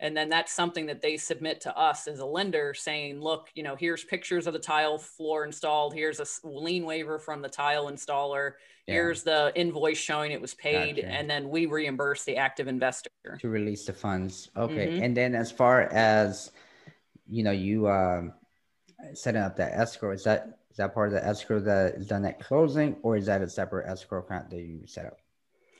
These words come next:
Speaker 1: That is gonna be at closing. So I
Speaker 2: Okay.
Speaker 1: would contact the cl-, a closing attorney and say, "It's, it's good to go ahead and disperse, you know, five thousand dollars or whatever it
Speaker 2: Gotcha.
Speaker 1: happens to be,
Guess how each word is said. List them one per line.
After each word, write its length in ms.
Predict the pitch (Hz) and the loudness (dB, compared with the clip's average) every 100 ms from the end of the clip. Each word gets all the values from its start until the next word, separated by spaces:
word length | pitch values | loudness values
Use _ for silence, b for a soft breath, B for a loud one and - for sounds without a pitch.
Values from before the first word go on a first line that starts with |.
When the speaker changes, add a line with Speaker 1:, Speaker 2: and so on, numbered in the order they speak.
| b - | b 2
Speaker 1:
That 220 | 160 175 | 4 4
is 160 | 170 | 2
gonna 260 | - 175 160 | 0 -2 0
be 240 | 156 151 - | -2 -4 -6
at 200 | 147 156 | 2 2
closing. 540 | - 143 139 139 104 131 | 2 -2 0 -2 -8 -10
So 220 | - 147 | -2 -2
I 220 | 127 147 156 | 4 4 4
Speaker 2:
Okay. 100 | 160 | 2
Speaker 1:
would 120 | 160 | 0
contact 520 | 156 151 156 151 147 | 0 0 4 4 4
the 80 | 139 | -4
cl-, 140 | - | -6
a 180 | 151 - | -8 -8
closing 340 | - 180 180 165 | 2 2 4 0
attorney 360 | 170 165 160 | 0 0 0
and 100 | 151 | -2
say, 320 | 151 151 147 | 0 4 4
"It's, 220 | 139 - - - | 4 -2 -12 -6
it's 200 | 151 156 | -4 -2
good 260 | - 170 165 | 4 4 4
to 80 | 151 | 0
go 140 | 156 | 2
ahead 180 | 156 151 | 4 2
and 100 | 147 | 0
disperse, 520 | - - 151 147 - | -4 0 2 0 -2
you 60 | 151 | -4
know, 120 | 135 | -2
five 280 | - 147 147 | 2 2 4
thousand 340 | 147 147 147 | 2 2 2
dollars 420 | 143 139 135 131 | 2 4 2 2
or 140 | 98 92 | 0 2
whatever 260 | 139 139 | 0 0
it 40 | - | 2
Speaker 2:
Gotcha. 60 | 139 | 2
Speaker 1:
happens 300 | 139 139 - | 0 -6 -8
to 80 | |
be, 440 | 143 139 139 139 | -6 -6 -8 -10